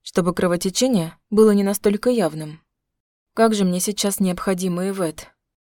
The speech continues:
Уж она-то точно позаботилась бы о том, чтобы Данте выжил. Ну да,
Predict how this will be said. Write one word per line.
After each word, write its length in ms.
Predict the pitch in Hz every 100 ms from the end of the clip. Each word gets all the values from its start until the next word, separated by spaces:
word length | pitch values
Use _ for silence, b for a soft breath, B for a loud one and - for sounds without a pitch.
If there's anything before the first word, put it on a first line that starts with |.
| _ -
Уж 200 | 220 233
она-то 320 | 220 233 254
точно 340 | 220 190 202
позаботилась 640 | 185 190 190 185 180 170 165
бы 200 | 165 165
о 60 |
том, 320 | 170 214 214 b b
чтобы 300 | - 196 185
Данте 340 | 185 190 226
выжил. 420 | 208 165 156 151 - _ _ _ _ _
Ну 200 | 208 220
да, 280 | 185 165 170